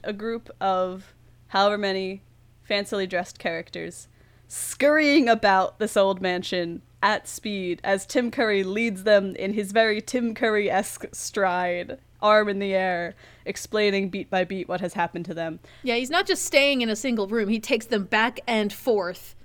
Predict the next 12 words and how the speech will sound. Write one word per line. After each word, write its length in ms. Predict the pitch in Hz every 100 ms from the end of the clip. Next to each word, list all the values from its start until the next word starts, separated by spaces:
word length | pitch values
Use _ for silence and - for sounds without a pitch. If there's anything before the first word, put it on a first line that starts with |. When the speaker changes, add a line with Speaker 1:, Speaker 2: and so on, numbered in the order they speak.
| - - - - - - -
Speaker 2:
all 300 | 254 233 226
over 280 | 220 214 214
the, 280 | 190 180 180
the 220 | 196 190
mansion. 520 | 180 151 - 175 370 -
<laughs> 80 | -
Speaker 1:
Yes. 540 | 180 - - - - - - - -
So 280 | - 233 254
we 160 | 320 254
begin 240 | 226 214
our 60 | 220
explanation. 640 | 214 254 190 180 196 208